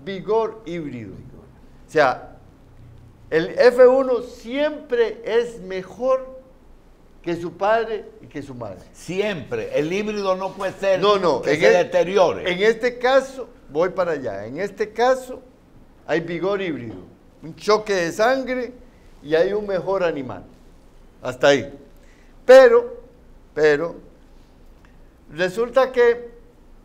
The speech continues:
Speaker 1: donde tenemos el problema nosotros, para ir ahora, es en el F dos. O sea, si yo mezclo ese F uno con el F O, con otro F uno, lo que me resulta no siempre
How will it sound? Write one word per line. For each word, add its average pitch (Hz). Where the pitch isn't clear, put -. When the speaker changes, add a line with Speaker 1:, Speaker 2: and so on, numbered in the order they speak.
Speaker 1:
donde 190
tenemos 214
el 233
problema 220
nosotros, 180
para 101
ir 147
ahora, 180
es 160
en 190
el 175
F 202
dos. 233
O -
sea, 123
si 135
yo 165
mezclo 190
ese 196
F 220
uno 220
con 131
el 127
F 190
O, 226
con 147
otro 180
F 220
uno, 220
lo 170
que 170
me 165
resulta 220
no 180
siempre 196